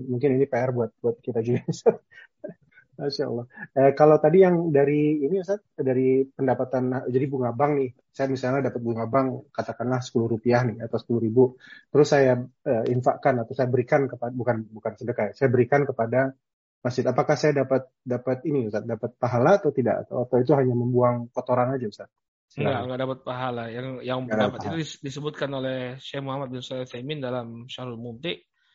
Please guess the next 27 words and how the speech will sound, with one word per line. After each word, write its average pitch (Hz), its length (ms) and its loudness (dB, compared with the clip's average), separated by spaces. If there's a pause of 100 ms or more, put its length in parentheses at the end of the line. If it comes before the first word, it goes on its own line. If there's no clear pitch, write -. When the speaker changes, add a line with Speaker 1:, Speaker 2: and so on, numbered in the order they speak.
(340)
Speaker 2:
ya, 127 160 -4
enggak 127 140 -2
dapat 139 180 -6
pahala. 143 320 -2
Karena 123 240 -10
itu 160 220 -6
cuma, 143 400 -6
eh, 123 720 -8 (120)
apa, 147 460 -8 (380)
istilahnya 143 460 -6 (500)
antum 160 400 -8 (400)
berlepas 147 340 -6
diri 151 220 -4
saja. 135 400 -8 (720)
Berlepas 117 260 -2
Speaker 1:
Ya. 113 60 -14
Speaker 2:
diri 135 160 -8
dari 127 240 -8
harta-harta 127 640 -10
yang 123 160 -8
kotor. 127 240 -10
Jadi 147 240 -4
beliau 151 260 -4
itu 165 460 -4 (640)
mengatakan 143 640 -6
bahwa 139 560 -4 (1080)
uang-uang 165 680 -2